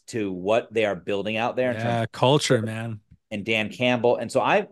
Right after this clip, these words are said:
Speaker 1: was a lot, I became a lot more bullish, not just on the Lions next year with Ben Johnson, but even after he goes – I can't imagine him staying past next year.
Speaker 2: You would, you would think not. At some point,
Speaker 1: I
Speaker 2: you have to strike while the iron's hot, you would
Speaker 1: Absolutely.
Speaker 2: think.
Speaker 1: Yeah, yeah. And I just see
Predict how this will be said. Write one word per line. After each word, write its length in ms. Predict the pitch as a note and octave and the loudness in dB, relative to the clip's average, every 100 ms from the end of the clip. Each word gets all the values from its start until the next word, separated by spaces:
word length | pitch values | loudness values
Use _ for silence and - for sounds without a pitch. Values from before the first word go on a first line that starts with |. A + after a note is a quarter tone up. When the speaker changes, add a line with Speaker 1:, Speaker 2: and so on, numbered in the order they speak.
| _ _ _ - | _ _ _ -4
Speaker 1:
was 160 | C3+ B2 | 2 4
a 60 | |
lot, 360 | A2+ B2 D3 - | 4 6 4 2
I 120 | C3 | -2
became 260 | C3+ C#3+ C3+ | -2 0 0
a 60 | A#2+ | 0
lot 180 | C3+ | 0
more 140 | C#3 A#2+ | 0 -2
bullish, 320 | B2+ B2 - | 0 0 0
not 120 | C#3+ | -4
just 160 | G3 G#3 | -4 -4
on 100 | F#3+ | -4
the 60 | |
Lions 320 | D#3+ D3+ C3+ A2 | -2 -2 -4 -6
next 280 | A#2 - | -10 -6
year 80 | G#2+ | -6
with 160 | F2+ - | -6 -8
Ben 160 | F2+ | -6
Johnson, 420 | F2+ F2+ - F#2+ F2+ | -4 -6 -6 -8 -6
but 100 | G#2+ | -2
even 260 | C3 D3 D#3 | 2 2 4
after 420 | C#3 B2+ - A#2 | 2 0 0 0
he 180 | - G#2 | 0 -6
goes – 560 | G#2 G2+ G2 E2 - - _ _ _ _ - | 0 0 0 -4 -10 -20 _ _ _ _ -10
I 100 | A#2 | -4
can't 180 | D#3 D3 | 0 2
imagine 320 | C3+ A#2 G2+ | 2 0 -4
him 80 | F#2 | -6
staying 260 | A2 F#2 | -6 -6
past 300 | F#2 F2+ - | -6 -8 -8
next 300 | F#2 E2+ - | -12 -12 -8
year. 280 | F#2 E2 D2+ | -6 -6 -6
Speaker 2:
You 100 | B2+ | -6
would, 140 | A#2 A2 | -6 -6
you 100 | B2 | -6
would 120 | A2+ - | -6 -4
think 200 | A#2+ - | -6 -4
not. 380 | A2 G#2+ A2+ - | -8 -6 -8 -8
At 140 | C3 | -2
some 200 | - F3+ | 2 2
point, 180 | - C#3+ | 4 4
Speaker 1:
I 20 | |
Speaker 2:
you 60 | B2 | 4
have 120 | B2+ - | 0 0
to 60 | |
strike 340 | - - B2+ A#2 | 0 2 2 4
while 160 | A#2+ | 2
the 100 | A#2 | 2
iron's 300 | A#2+ B2 A2+ | 2 2 0
hot, 340 | B2 A#2 A2+ - | 0 0 -2 -6
you 100 | B2+ | -4
would 120 | A#2 A#2+ | -2 2
Speaker 1:
Absolutely. 160 | B2 A2+ - | 2 0 -6
Speaker 2:
think. 40 | _ - | _ -8
Speaker 1:
Yeah, 260 | F#2+ D2+ E2+ G2 | -6 -6 -12 -8
yeah. 280 | G#2 D#2+ C#2+ | -6 -6 -6
And 280 | A#2+ A#2 - _ B2+ | -6 -6 -10 _ 0
I 140 | C3+ | 2
just 220 | C3+ C3+ | 2 0
see 460 | C#3 B2 A2+ A2 | -2 0 -2 -6